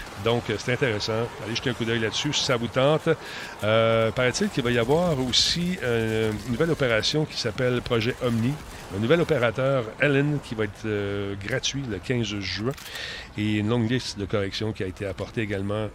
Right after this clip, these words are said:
dans ce jeu. La liste est très, très longue, elle est disponible sur le site, euh, d'Ubisoft, si ça vous tente d'en savoir davantage.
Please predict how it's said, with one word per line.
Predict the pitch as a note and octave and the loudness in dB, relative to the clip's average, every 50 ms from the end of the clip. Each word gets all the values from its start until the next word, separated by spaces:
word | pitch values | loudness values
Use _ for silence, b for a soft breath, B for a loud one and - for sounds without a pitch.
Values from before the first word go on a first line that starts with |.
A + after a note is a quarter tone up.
| - A#2 G2+ F2+ F#2 | -10 -12 -12 -8 -4
dans | G2+ G#2+ | -4 -4
ce | G2+ - G2 F2+ | -4 -4 -6 -6
jeu. | F#2 F#2 F#2+ G#2 A2 G#2 F#2+ | -6 -6 -4 -4 -6 -4 -6
La | G2 | -6
liste | F#2+ G#2 G#2+ A2+ - - | -4 -4 -4 -4 -4 -4
est | G#2+ F#2+ | -6 -6
très, | F#2 G#2 G#2+ | -2 -4 -4
très | G2+ - G#2 | -2 -2 -4
longue, | G2 G#2 A2 A2+ | -4 -2 -2 -2
elle | G2+ | -4
est | F#2 | -4
disponible | F#2 - - G2+ G2+ A2 G2 | -6 -6 -6 -4 -4 -4 -4
sur | - G2+ | -4 -6
le | F#2+ F#2 | -6 -8
site, | F#2 - A2+ G2+ - | -6 -6 -6 -4 -4
euh, | G#2 G#2 | -4 -4
d'Ubisoft, | G2+ G#2+ G2+ G#2 G2+ - - A2+ G#2 - | -4 -4 -4 -4 -4 -2 -2 -4 -4 -4
si | - | -8
ça | - | -8
vous | G2+ F#2+ | -8 -6
tente | - A2 G#2+ G#2 | -4 -4 -4 -4
d'en | F#2+ F#2 | -4 -4
savoir | - - G#2 F#2+ F#2+ G2 | -4 -4 -4 -4 -4 -4
davantage. | G2 G2 F#2+ F2+ F2+ C3 B2+ B2+ B2 - | -4 -4 -4 -4 -2 2 2 2 2 0